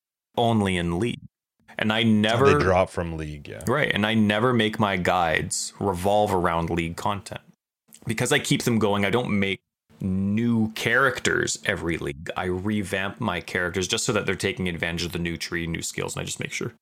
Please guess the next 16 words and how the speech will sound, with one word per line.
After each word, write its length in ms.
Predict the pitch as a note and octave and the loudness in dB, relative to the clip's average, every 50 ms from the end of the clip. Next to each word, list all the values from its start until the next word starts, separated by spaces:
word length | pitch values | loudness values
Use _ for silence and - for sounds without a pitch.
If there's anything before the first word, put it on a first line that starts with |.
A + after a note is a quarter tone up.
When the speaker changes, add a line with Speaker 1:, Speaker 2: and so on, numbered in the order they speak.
| _ _ _ _ _ _ | _ _ _ _ _ _
Speaker 1:
excuse 300 | - - - - G#2 F2+ | -10 -10 -4 -4 -4 -2
me, 80 | F#2+ F#2 | -2 -2
that 140 | F2+ G2 - | -2 -2 -4
they're 100 | - F#2+ | -4 -4
min-maxed 600 | F2 F2+ F#2 A2 C3 A#2+ G2 - - - - - | -2 -2 -2 -2 -2 -2 -2 -4 -6 -8 -10 -6
properly. 480 | - F2 G1+ - - - - - G#2+ - _ _ _ _ _ _ _ _ _ _ _ _ - - - - | -4 -4 -4 -4 -6 -6 -4 -6 -6 -8 _ _ _ _ _ _ _ _ _ _ _ _ -20 -18 -14 -10
But 240 | G2+ F2 G2+ - - - _ _ _ _ _ _ - | -4 -2 -2 -2 -2 -4 _ _ _ _ _ _ -2
I 140 | F#2 G#2 G2 | 0 2 4
make 320 | F#2+ F#2+ G2+ A#2+ B2 - | 4 4 4 2 2 0
them 160 | G#2+ F#2+ F#2 | 0 0 0
so 180 | - - - F#2+ | 0 0 0 0
that, 200 | F2+ F2+ E2+ - - - _ _ _ _ _ _ _ - | 0 0 -2 -4 -6 -12 _ _ _ _ _ _ _ -4
like, 200 | - G#2+ - - G2+ | -4 -4 -4 -2 -4
okay, 300 | - C3+ A#2+ - A2 G2 | -4 -2 -2 0 0 0
so 380 | F2+ - - G#2+ F#2+ F#2 F2+ - - _ _ _ _ - | 0 0 2 2 4 4 2 0 -2 _ _ _ _ -8
if 180 | - - A2 - | -4 -4 -4 -4